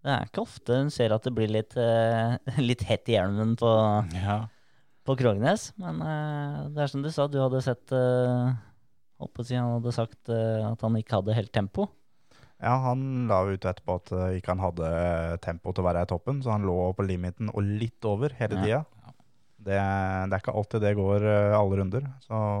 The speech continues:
Speaker 3: og det gikk dessverre utover, eh, Carl Peder Nord-, Nordstrand,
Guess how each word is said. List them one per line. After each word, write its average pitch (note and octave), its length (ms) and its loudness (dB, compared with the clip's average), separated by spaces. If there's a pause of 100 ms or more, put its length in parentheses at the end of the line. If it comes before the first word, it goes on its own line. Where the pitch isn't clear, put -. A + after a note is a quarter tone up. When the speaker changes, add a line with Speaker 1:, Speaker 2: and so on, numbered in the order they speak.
(100)
Speaker 3:
og A2+ 80 -2
det A2 160 2
gikk G2+ 80 -6
dessverre F#2 380 2
utover, F2+ 400 0 (440)
eh, F#2 60 -4
Carl F#2 180 -2
Peder F2+ 180 0
Nord-, F2 240 -2
Nordstrand, G2+ 460 -4